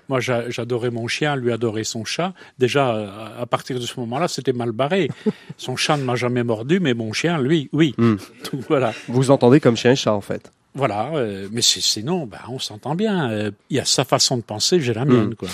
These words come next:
Speaker 2: Alors, Les Tuniques Bleues, Raoul Covin, c'est un véritable succès. Vous racontez d'ailleurs, et c'est peut-être pour cela qu'il y a ce succès,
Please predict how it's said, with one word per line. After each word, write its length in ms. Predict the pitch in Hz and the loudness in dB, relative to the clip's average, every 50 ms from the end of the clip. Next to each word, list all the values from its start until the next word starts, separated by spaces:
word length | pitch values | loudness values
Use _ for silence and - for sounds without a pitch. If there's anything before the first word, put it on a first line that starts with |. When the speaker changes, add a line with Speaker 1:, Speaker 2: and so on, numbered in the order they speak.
| - - - | -12 -8 -4
Speaker 2:
Alors, 120 | - 101 104 | 0 2 4
Les 100 | 135 151 | 4 4
Tuniques 300 | - - 151 139 120 110 | 4 4 2 2 0 2
Bleues, 200 | 110 117 123 123 | 4 4 6 6
Raoul 280 | 98 98 104 113 110 | 6 4 4 2 2
Covin, 280 | - - 113 101 113 123 | 2 0 0 2 2 2
c'est 180 | 117 - - - | 2 0 -2 -2
un 60 | 98 | -2
véritable 680 | 95 107 104 110 - - 123 120 104 110 104 98 95 | 0 0 -2 0 0 0 0 0 0 -2 -2 -2 -4
succès. 560 | - - - 127 - - - - 113 113 123 | -4 -4 -6 -4 -4 -4 0 2 4 6 4
Vous 260 | 131 120 120 120 117 | 4 4 4 4 4
racontez 440 | 113 110 139 - - 135 123 - 139 | 4 4 2 2 2 2 2 2 4
d'ailleurs, 500 | 120 117 110 107 110 120 139 147 143 120 | 4 4 4 4 4 6 6 6 6 4
et 40 | 113 | 2
c'est 100 | 110 - | 0 -2
peut-être 280 | 113 - 123 - 127 - | -2 0 2 0 0 0
pour 140 | - 127 - - | -2 -6 -6 -4
cela 280 | - - - 131 113 | 0 2 2 2 2
qu'il 140 | - - 110 | 0 -2 -2
y 60 | 101 | -2
a 60 | 104 | -2
ce 120 | 101 - 110 | -2 -2 -6
succès, 400 | - - 113 - - - 131 | -8 -8 -8 -8 -4 -4 -4